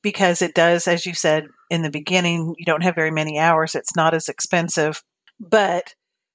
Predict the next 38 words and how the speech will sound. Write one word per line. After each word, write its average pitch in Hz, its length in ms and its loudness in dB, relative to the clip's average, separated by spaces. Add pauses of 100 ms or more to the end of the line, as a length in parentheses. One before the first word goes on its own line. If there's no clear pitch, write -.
(100)
having 233 380 2
that 202 200 -2
same 190 280 -2
caregiver 180 540 -2
is 170 140 -8
what 185 220 -4
you 170 80 -14
want. 156 320 -4
You 165 100 -16
want 175 220 -2
consistency. 156 920 -6
So 175 200 2
I 208 180 4
often 190 400 2
tell 175 200 0
families, 165 600 -4 (400)
"You 269 140 0
may 254 180 2
not 196 240 2
think 196 320 -2
that - 160 -10
you 196 140 -6
need 190 280 -2
it 185 240 -2
two 214 140 -4
times 190 400 0
a 185 60 -2
week 180 320 -8
or 165 80 -10
three 202 220 -8
times 180 340 -2
a 170 60 -4
week, 170 300 -6 (300)
but 185 300 4 (760)
do 254 200 0
it 240 140 2
that 175 260 2
way." 165 380 -4